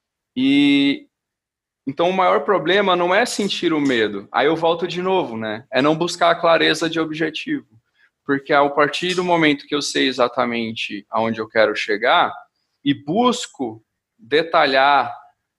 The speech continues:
é, o planejamento e busco informações de onde eu quero chegar,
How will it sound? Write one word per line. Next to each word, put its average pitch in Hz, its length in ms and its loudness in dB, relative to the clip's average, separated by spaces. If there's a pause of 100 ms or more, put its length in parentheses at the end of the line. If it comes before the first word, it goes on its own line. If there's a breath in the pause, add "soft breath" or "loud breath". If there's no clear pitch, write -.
(180)
é, 110 480 0
o 113 80 -8
planejamento 120 1040 0
e 110 160 -8
busco 156 320 0
informações 147 960 0
de 131 80 0
onde 135 240 2
eu 131 60 0
quero 120 320 0
chegar, 120 580 0